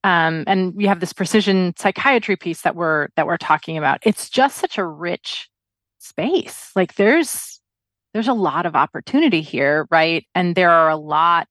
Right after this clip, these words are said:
of, I've found, you know, I've, through participating, obviously, in some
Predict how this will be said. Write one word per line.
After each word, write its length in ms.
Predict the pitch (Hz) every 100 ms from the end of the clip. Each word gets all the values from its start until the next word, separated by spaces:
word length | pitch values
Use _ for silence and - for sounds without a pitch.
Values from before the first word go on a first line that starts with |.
| -
of, 400 | 165 151 151 147 _ -
I've 260 | 185 214 -
found, 560 | 180 160 156 151 147 _
you 140 | 180 170
know, 120 | 156
I've, 120 | 151 _ _ -
through 140 | 175
participating, 640 | - 151 180 160 170 165 151
obviously, 480 | 151 160 - 160 151
in 200 | 151 147
some 400 | 175 147 143